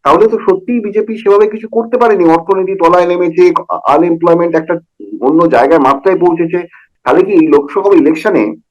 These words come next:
বিজেপি ভাবছে যে তারা যেটা ভাবছে সেই সিটগুলো পাবে না, তাই জন্য তাদেরকে এই, এই পদ্ধতিগুলো নিতে হচ্ছে? এই, এই জায়গায় তো মানে মলয় ঘটকেরও যে গ্রেপ-,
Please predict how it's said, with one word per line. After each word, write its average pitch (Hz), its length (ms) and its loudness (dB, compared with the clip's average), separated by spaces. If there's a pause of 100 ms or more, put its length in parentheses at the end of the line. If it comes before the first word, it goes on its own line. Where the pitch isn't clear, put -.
(140)
বিজেপি 160 380 0
ভাবছে 120 420 -2
যে 208 80 -6
তারা 185 240 2
যেটা 170 300 0
ভাবছে 147 340 -4
সেই 180 160 -2
সিটগুলো 170 380 -4
পাবে 165 260 2
না, 113 220 0 (260)
তাই 143 200 2
জন্য 233 160 0
তাদেরকে 220 360 2
এই, 185 180 2
এই 196 100 0 (100)
পদ্ধতিগুলো 185 460 0
নিতে 185 260 2
হচ্ছে? 202 300 -6 (340)
এই, 156 140 4 (220)
এই 226 140 0
জায়গায় 220 540 2
তো - 300 2
মানে 123 220 -2
মলয় 156 260 2
ঘটকেরও 220 500 4
যে 196 320 2
গ্রেপ-, 139 300 -2